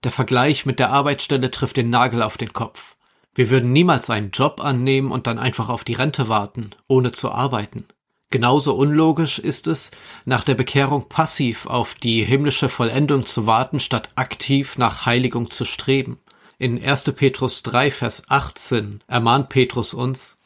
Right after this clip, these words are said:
„Wachset aber in der Gnade und Erkenntnis unseres Herrn und Heilands Jesus Christus.“ Dieses Wachstum geschieht nicht automatisch, sondern erfordert unsere bewusste Beteiligung.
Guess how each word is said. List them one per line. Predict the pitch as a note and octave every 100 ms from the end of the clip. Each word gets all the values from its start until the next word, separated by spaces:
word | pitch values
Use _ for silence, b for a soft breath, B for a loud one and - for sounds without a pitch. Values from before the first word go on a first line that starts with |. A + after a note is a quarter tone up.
| b
„Wachset | A#2 C#3 - - D3 -
aber | A#2+ A#2+
in | A#2+
der | A#2+
Gnade | - B2 C#3 C#3+ B2+
und | A#2+
Erkenntnis | A2+ - C#3+ - C3+ -
unseres | A#2+ A2+ A#2+ -
Herrn | C3 C#3 B2+
und | - G2+ -
Heilands | C3 B2 A2+ -
Jesus | A2+ A2+ -
Christus.“ | - C3 - A#2+ - - _ b b b
Dieses | D3+ D3+ -
Wachstum | A#2+ - - - B2+ G#2+ - B
geschieht | B2+ - D#3 -
nicht | B2 -
automatisch, | A2 A2 A2 B2+ B2+ A#2 -
sondern | - C3 B2 A#2+
erfordert | B2 - C#3 C3 -
unsere | C#3 A#2 A2+ G3+
bewusste | - A2 G#2 D3+ - - A2+
Beteiligung. | A#2 - A#2+ B2+ A#2 - G2